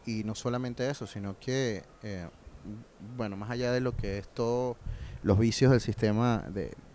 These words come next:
de Grandes Ligas de firmar, por un lado, tienes al americano que está mejor formado, em, profesionalmente y académicamente,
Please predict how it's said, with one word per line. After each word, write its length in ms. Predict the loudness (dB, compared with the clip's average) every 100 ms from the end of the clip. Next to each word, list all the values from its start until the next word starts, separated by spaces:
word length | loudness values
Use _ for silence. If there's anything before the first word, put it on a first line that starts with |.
| -6
de 260 | -2 -2 -2
Grandes 280 | -2 -2 -2
Ligas 240 | 0 2
de 80 | 2
firmar, 400 | 0 0 0 0
por 200 | 2 2
un 120 | 4
lado, 340 | 2 4 4 0 -6 -20 -20 -12 -2
tienes 160 | 2
al 100 | 2
americano 460 | 2 0 -2 -4 -2
que 80 | -4
está 280 | -4 -4 -2
mejor 320 | -2 -2 -2
formado, 680 | -2 0 2 4 4 2 -2 -8
em, 340 | -6 -4 -4 -8 -12 -14 -8
profesionalmente 880 | -6 -6 -4 -2 0 0 0 0 0
y 80 | 0
académicamente, 920 | -2 -2 -2 0 2 4 4 2